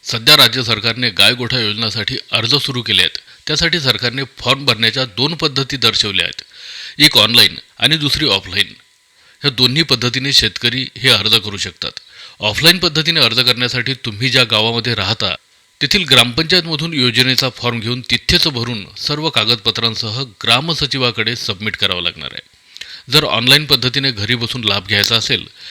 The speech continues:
तर महा ई जी एस डॉट महाराष्ट्र डॉट जी ओ व्ही डॉट इन ह्या सरकारच्या अधिकृत साईटवर जाऊन तुम्ही ऑनलाईन फॉर्म भरू शकता आणि तुमचे कागदपत्र देखील अपलोड करू शकता.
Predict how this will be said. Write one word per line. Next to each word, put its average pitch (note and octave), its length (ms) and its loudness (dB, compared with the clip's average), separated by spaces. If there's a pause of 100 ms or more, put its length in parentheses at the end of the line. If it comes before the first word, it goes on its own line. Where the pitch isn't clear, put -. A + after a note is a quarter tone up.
(140)
तर E3 120 2
महा A#2+ 400 2 (140)
ई C#3 180 6
जी C3 280 4
एस C3 200 2 (140)
डॉट A#2+ 320 0
महाराष्ट्र G#2+ 640 0 (220)
डॉट B2+ 220 0 (200)
जी A#2+ 120 2
ओ C3 160 2
व्ही B2 160 0
डॉट A2 300 0
इन G#2 220 2 (240)
ह्या D#3 120 -2
सरकारच्या C#3 520 0
अधिकृत B2 460 -2
साईटवर B2 460 2
जाऊन A2+ 300 2 (560)
तुम्ही D#3 160 0
ऑनलाईन B2 440 4
फॉर्म A2+ 240 -2
भरू G2+ 180 -6
शकता - 340 -4 (420)
आणि D#3 140 0
तुमचे C#3 300 -2
कागदपत्र A2 640 -2
देखील G2+ 360 0
अपलोड G#2 380 -6
करू F2+ 180 -10
शकता. - 540 -6